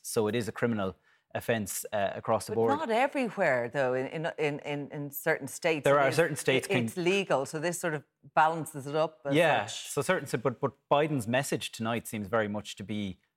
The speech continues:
Speaker 1: "Let's try and, and draw a line under this now," and, and everybody kind of take more leeway with it. And he's making the point, and it's, it's like a lot of things in America, it is gonna become a bit of a, a racial debate as well.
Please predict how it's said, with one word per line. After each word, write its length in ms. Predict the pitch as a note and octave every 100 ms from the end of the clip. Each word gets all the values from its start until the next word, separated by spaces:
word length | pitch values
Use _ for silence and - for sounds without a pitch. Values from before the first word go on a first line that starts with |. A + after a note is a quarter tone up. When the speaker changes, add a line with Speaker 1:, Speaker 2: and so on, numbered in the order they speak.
| -
Speaker 1:
"Let's 240 | A#2+ A#2
try 260 | - B2 A#2
and, 220 | G#2+ G#2
and 200 | - A2+
draw 220 | G#2 A#2+
a 40 | A2
line 200 | G#2+ A#2
under 240 | A#2+ D#3
this 260 | D#3 - -
now," 280 | G2 F#2+ G2
and, 320 | G#2 G2 G2
and 140 | A2+
everybody 480 | A2 A#2 A#2+ A#2+ G#2
kind 200 | - G#2+
of 200 | G#2 F#2 _ _ _ _ _
take 220 | - B2+ A#2+
more 240 | B2 A#2
leeway 380 | A2+ C3+ C3+ F#2+
with 240 | G2+ B2+
it. 120 | A2
And 140 | A2 A2+
he's 140 | A2
making 280 | B2+ C#3+ A#2+
the 80 | G2+
point, 360 | - A#2 G#2+
and 120 | - A2+
it's, 240 | - - -
it's 380 | A#2 - - -
like 160 | A2+ -
a 20 |
lot 160 | A2 A2+
of 80 |
things 220 | - G#2 G2
in 80 |
America, 460 | G2 G#2+ A2 - F#2
it 100 | F#2+
is 120 | G2+
gonna 220 | - A2
become 240 | G2+ G2 G#2+
a 60 |
bit 160 | F#2 G2+
of 80 | G2
a, 80 | F#2+ -
a 100 | A2+
racial 500 | G2+ G#2 A2 A2+ G2 - _ _ _ -
debate 380 | G#2 A2 G2+ G2
as 120 | F2
well. 400 | G#2+ A2 F#2+